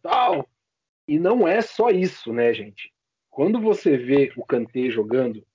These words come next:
quebrando linha, aproximando pra triangular rápido, caindo pro lado do Mount ou pro lado do outro ala que joga, é um trabalho muito importante o que o Kanté faz. E, e esse nosso, vamos dizer assim,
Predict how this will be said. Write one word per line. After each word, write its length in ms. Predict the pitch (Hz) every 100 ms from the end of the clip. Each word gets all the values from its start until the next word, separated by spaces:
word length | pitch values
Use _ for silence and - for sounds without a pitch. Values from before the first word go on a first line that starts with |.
| _ _ _ _ _ _ -
quebrando 560 | 170 147 185 208 180
linha, 520 | 156 151 147 123 110 -
aproximando 720 | 131 165 165 160 156 180 196
pra 120 | 190
triangular 480 | 175 170 156 156 151
rápido, 440 | 143 139 139 123
caindo 480 | 123 160 151 190 185
pro 160 | 180 160
lado 240 | 156 160
do 120 | 143
Mount 400 | 139 147 151 143
ou 140 | 135 147
pro 180 | 143 139
lado 280 | 139 143
do 100 | 135
outro 320 | 139 151 139 139
ala 200 | 143 139
que 140 | 123
joga, 460 | 113 131 170 127 110 _ _ _ _
é 80 | 131
um 100 | 165
trabalho 560 | 240 240 139 165 185 185
muito 560 | 160 170 208 220 240 -
importante 1120 | 190 208 196 208 - - 202 190 - 110 101 _
o 60 | _
que 100 | 139
o 40 |
Kanté 280 | 135 127 127
faz. 480 | - 113 104 - - _ _ _ _ -
E, 960 | 120 123 120 113 113 110 107 110 107 - _
e 100 | 156
esse 260 | 202 - 185
nosso, 440 | 170 170 - 127
vamos 200 | 127 143
dizer 140 | 139
assim, 360 | 135 139 120 113